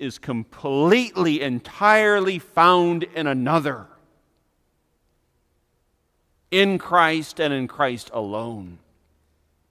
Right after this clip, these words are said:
I would encourage all of us to exercise our memories with scriptural passages, especially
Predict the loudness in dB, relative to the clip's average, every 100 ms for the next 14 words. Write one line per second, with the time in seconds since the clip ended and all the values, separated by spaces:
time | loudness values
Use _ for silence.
0 | _ _ _ _ _ _ _ _ _ _
1 | _ _ _ _ _ -4 -2 -4 -4 -2
2 | -2 -2 -2 0 0 0 -2 -4 -12 -8
3 | -6 -8 -10 _ _ _ -8 -8 -8 -10
4 | -4 -4 -4 -6 -4 -6 -4 -4 -4 -6
5 | -8 -12 -12 -14 -10 -10 -10 -8 -8 -8
6 | -6 -6 -8 -12 -10 -10 -12 -10 -10 -8
7 | -8